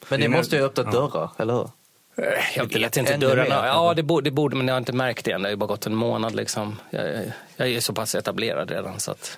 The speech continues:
Speaker 3: jag tror inte det gjorde så stor skillnad.
Speaker 2: Ja, för du har ju hållit på sen
Speaker 3: Jag har hållit på sen nittonhundranittio.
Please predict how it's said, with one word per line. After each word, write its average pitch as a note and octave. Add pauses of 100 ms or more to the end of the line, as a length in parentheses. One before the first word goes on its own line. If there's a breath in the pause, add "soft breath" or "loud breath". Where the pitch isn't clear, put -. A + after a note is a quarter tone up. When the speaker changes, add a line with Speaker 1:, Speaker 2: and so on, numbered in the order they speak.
Speaker 3:
jag -
tror -
inte -
det -
gjorde A2+
så -
stor -
skillnad. A2 (140)
Speaker 2:
Ja, A2
för A#2
du C3
har C#3
ju C3
hållit B2+
på G2
sen F#2+
Speaker 3:
Jag -
har -
hållit A#2+
på C#3
sen B2
nittonhundranittio. A#2+